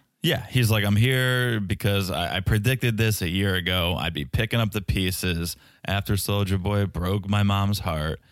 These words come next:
And once again, Kim tries to say, "No, I ended it."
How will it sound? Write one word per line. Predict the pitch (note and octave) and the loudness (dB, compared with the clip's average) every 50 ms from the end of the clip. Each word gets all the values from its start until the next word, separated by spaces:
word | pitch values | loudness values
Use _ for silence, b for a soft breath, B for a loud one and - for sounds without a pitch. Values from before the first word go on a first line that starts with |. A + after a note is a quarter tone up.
| b b b b b b b b b _ _ | b b b b b b b b b _ _
And | - A2+ A2 G2+ G2 G2 G2 F#2 F#2 F2+ - - _ _ _ _ _ _ | -2 0 0 2 0 0 0 -2 -4 -4 -6 -10 _ _ _ _ _ _
once | G2 G2+ G2 - | -2 -2 0 0
again, | A#2 A#2+ E3 F3+ E3+ D3+ C#3 B2 | 0 0 0 0 0 0 0 0
Kim | - - B2 A#2+ A2+ A2+ A2 | 2 2 2 2 2 0 0
tries | - - G#2+ G#2 G#2 G2+ F#2 - - | -2 -2 -2 0 0 -2 -4 -6 -4
to | - G2+ G2 F#2 | -2 -2 0 0
say, | - - G2 F#2+ F#2+ | -2 -2 -2 0 0
"No, | G2 G2+ F#2+ | 0 0 0
I | - - F#2+ A2 B2+ | 0 -2 -2 0 0
ended | C3 G#2+ F#2 F#2 E2 D#2 D2+ | 0 0 0 0 -2 -2 -2
it." | D2 F2 F#2+ - | -2 -4 -4 -4